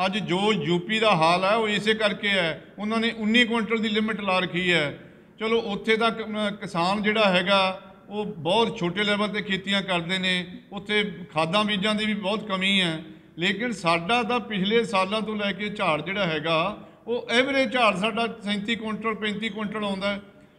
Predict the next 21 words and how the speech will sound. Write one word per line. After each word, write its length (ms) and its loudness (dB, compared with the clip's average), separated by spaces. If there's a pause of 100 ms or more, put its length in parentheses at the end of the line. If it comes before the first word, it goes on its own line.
(140)
ਸੋ 140 -2
ਖਾਸ 380 4
ਤੌਰ 240 0
'ਤੇ 200 0
ਮੈਂ 220 0
ਸਮਝਦਾ 380 -2
ਵੀ 180 -2
ਇਹ 120 2
ਵੇਰੀ 300 2
ਕਰਦੀ 400 -6
ਹੈ। 80 -10 (420)
ਸਰਕਾਰ 380 -20 (140)
ਬਿਲਕੁਲ 280 -20
ਵੀ 220 -20
ਇਸ 60 -18
ਤਰ੍ਹਾਂ 240 -20
ਦੀ 60 -20
ਕੋਈ 120 -20
limit 320 -20
ਨਾ 280 -20
ਲਾਵੇ। 280 -18